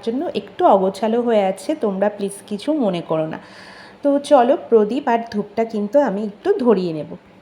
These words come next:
তো এটা কিন্তু একদমই আমি ঘরোয়াভাবে আমার মনের মতো করে ভক্তি ভরে পুজোটা দিয়েছি। কোনো ভুল ত্রুটি হলে অবশ্যই তোমরা ধরিয়ে দেবে, আমি কিছুই মনে করব না। আর এবার ফুল দিয়ে আমি সিংহাসনটা পুরো সুন্দরভাবে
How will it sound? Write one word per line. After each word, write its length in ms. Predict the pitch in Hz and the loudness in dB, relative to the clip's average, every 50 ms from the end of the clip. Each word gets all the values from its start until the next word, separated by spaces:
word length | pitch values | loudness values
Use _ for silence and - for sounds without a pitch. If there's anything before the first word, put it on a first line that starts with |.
| _ - _ _ _ _ | _ -20 _ _ _ _
তো 120 | - 311 294 | 2 2 6
এটা 280 | 262 226 233 233 254 | 6 4 4 4 0
কিন্তু 380 | 254 - 269 269 262 262 - 294 | 0 0 -2 -2 -2 -2 2 2
একদমই 600 | 294 262 214 196 185 190 185 226 247 254 285 285 | 4 4 4 2 0 -2 -2 0 2 2 2 4
আমি 260 | 262 220 214 240 269 - | 2 2 2 0 0 -2
ঘরোয়াভাবে 800 | - 208 220 190 180 196 226 247 240 240 226 233 196 208 262 277 | 0 0 2 4 4 6 4 4 4 2 0 -2 2 2 2 2
আমার 300 | 262 208 196 196 208 214 | 2 -2 -2 -2 -2 -2
মনের 360 | 214 190 175 180 185 196 208 | -2 -2 -2 -4 -4 -2 -2
মতো 260 | 214 208 202 208 214 | -2 -2 -2 -4 -6
করে 220 | 208 - 214 240 | -4 0 0 0
ভক্তি 460 | 254 214 - 202 196 - - - 226 226 | 0 0 -2 -4 -4 -4 -6 -4 -4 0
ভরে 260 | 208 220 226 220 226 | 2 2 2 2 2
পুজোটা 420 | 226 220 196 180 196 190 208 208 | 0 -2 -2 -2 0 0 0 0
দিয়েছি। 520 | 202 180 185 180 180 180 - - 294 339 392 - - - - - - | 0 0 -4 -4 -4 -6 -6 -4 -4 -4 -4 -6 -12 -16 -18 0 2
কোনো 240 | 247 233 233 247 | 2 4 4 2
ভুল 380 | 233 190 196 202 233 240 247 254 | 0 0 0 0 2 2 2 0
ত্রুটি 360 | 247 - 220 220 220 233 262 | -2 -2 -2 -2 0 -2 -2
হলে 240 | 247 240 240 254 269 | 0 0 2 2 4
অবশ্যই 520 | 240 175 151 156 185 208 - - 269 277 | 4 2 2 0 -4 -6 -4 -4 -4 -2
তোমরা 340 | 277 285 269 262 262 269 269 | 0 0 -2 0 0 0 0
ধরিয়ে 380 | 226 254 254 262 262 262 269 262 | 0 0 0 0 0 0 0 0
দেবে, 240 | 254 269 240 330 415 | 0 0 2 2 2
আমি 220 | 381 262 247 247 247 - | 2 2 0 -2 -4 -6
কিছুই 340 | 254 254 254 - 339 359 370 | -10 -12 -10 -8 -8 -6 -4
মনে 260 | 330 240 196 180 165 | -2 -2 -2 -2 -4
করব 340 | - 170 170 160 151 165 170 | -4 -2 -2 -2 -2 -4 -6
না। 160 | 165 165 151 - - - - _ - - - - - - _ | -6 -6 -10 -12 -18 -20 -20 _ -20 -20 -20 -20 -20 -8 _
আর 160 | 214 214 214 | 2 2 2
এবার 380 | 208 - 233 220 226 247 269 330 | 4 4 2 4 4 2 2 0
ফুল 380 | 311 - - 247 233 220 214 208 | -2 -6 -4 -2 0 0 0 0
দিয়ে 240 | 180 226 254 349 440 | -2 -4 -4 -4 -4
আমি 360 | 392 240 208 233 302 427 494 - - - - _ | -2 -2 -2 -2 -2 -4 -4 -6 -8 -16 -20 _
সিংহাসনটা 840 | - - - 240 220 202 202 214 214 214 - 240 240 233 240 381 415 | -14 -6 -4 -4 -2 -2 -2 -4 -4 -4 -6 -6 -6 -2 -2 -2 -2
পুরো 260 | 415 - 190 214 262 | -4 -4 -4 -4 -4
সুন্দরভাবে 760 | - - 233 196 185 190 208 220 220 196 196 180 190 294 392 | -4 -4 -8 -8 -6 -4 -4 -4 -4 -4 -4 -2 -2 -2 -4